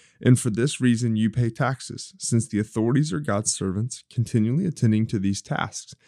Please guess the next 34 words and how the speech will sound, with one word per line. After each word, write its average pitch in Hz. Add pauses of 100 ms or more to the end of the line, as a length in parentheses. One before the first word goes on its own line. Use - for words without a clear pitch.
(280)
Pay 127
your 139
obligations 107
to -
everyone, 104 (360)
taxes 117
to -
those 107
who 117
we 110
owe 110
taxes, 104
tolls, 110
tolls 117
to 139
those 101
who 107
we 98
owe 98
tolls, - (360)
respect 107
to 147
those 107
who 110
we 101
owe 98
respect, 104
and 92
honor 101
to 135
those 92 (320)
who 117
we 101
owe 87